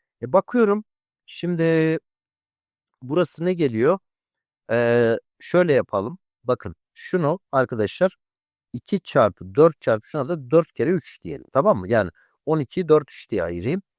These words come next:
O zaman burası ne olur arkadaşlar? Kök içerisinde bakın dört kere dört, on altı çarpı üç kere iki ne oldu? Altı. E, on altı da dışarıya dört olarak çıkar. Dört kök altı. Deniz seçeneği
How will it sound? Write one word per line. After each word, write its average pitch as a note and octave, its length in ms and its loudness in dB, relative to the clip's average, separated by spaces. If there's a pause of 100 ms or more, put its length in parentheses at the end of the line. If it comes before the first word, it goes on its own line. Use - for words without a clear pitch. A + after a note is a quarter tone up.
(180)
O B2 60 -6
zaman D3 240 2
burası D#3+ 320 2
ne F#3+ 40 4
olur C#3+ 200 2
arkadaşlar? G#2+ 540 -2 (120)
Kök - 220 -6
içerisinde G2 640 -4 (200)
bakın C3 280 -6 (380)
dört D#3 220 2
kere G#2+ 260 -4
dört, E3+ 140 0 (160)
on C#3+ 140 2
altı G#2+ 320 0
çarpı C3+ 640 0 (200)
üç - 140 -18
kere G2 200 -6
iki G2 160 -10
ne D#3+ 40 -6
oldu? B2+ 260 0
Altı. E2+ 400 0 (340)
E, A2 180 4
on C#3+ 120 2
altı D3 300 0
da B2+ 40 -8
dışarıya B2+ 420 -2
dört B2+ 240 2
olarak - 340 -16
çıkar. - 280 -2 (140)
Dört A2+ 160 2
kök - 300 -18
altı. E3 420 -2 (380)
Deniz G2 220 -2
seçeneği B2 800 -6